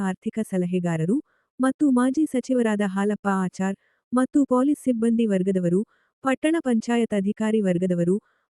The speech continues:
ಆರೋಗ್ಯ ಇಲಾಖೆಯ ಅಧಿಕಾರಿ ವರ್ಗದವರು, ತಹಶೀಲ್ ಕಾರ್ಯಾಲಯದ ಸಿಬ್ಬಂದಿ ವರ್ಗದವರಿಗೆ ರಂಜಾನ್ ಹಬ್ಬದ ಶುಭಾಶಯಗಳು ಕೋರಿದರು. ಕುಕನೂರು ಪೊಲೀಸ್ ಠಾಣಾ ಅಧಿಕಾರಿ ಪಿ ಎಸ್ ಐ ಟಿ.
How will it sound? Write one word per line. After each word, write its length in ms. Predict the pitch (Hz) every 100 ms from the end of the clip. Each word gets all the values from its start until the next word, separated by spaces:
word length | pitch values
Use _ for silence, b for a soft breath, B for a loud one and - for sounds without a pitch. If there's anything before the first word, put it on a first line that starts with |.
| -
ಆರೋಗ್ಯ 420 | 240 285 294 277 240
ಇಲಾಖೆಯ 440 | 220 233 - 240 214
ಅಧಿಕಾರಿ 480 | 196 220 240 240 240
ವರ್ಗದವರು, 600 | 190 185 180 180 185 - _ _ -
ತಹಶೀಲ್ 460 | 262 254 294 330 311
ಕಾರ್ಯಾಲಯದ 560 | 233 220 214 220 208 202
ಸಿಬ್ಬಂದಿ 480 | - 202 202 226 240
ವರ್ಗದವರಿಗೆ 720 | 208 196 220 214 190 180 196
ರಂಜಾನ್ 480 | 190 214 208 226 233
ಹಬ್ಬದ 300 | 214 208 240 254
ಶುಭಾಶಯಗಳು 760 | 214 190 214 - 220 190 185
ಕೋರಿದರು. 580 | 190 247 262 208 175 151 - _ _ _ _ _
ಕುಕನೂರು 520 | - 269 311 311 320 302
ಪೊಲೀಸ್ 420 | 254 247 254 -
ಠಾಣಾ 360 | 240 240 247
ಅಧಿಕಾರಿ 460 | 226 220 - 233 247
ಪಿ 240 | - 233
ಎಸ್ 160 | 240 -
ಐ 120 | 269
ಟಿ. 260 | - 190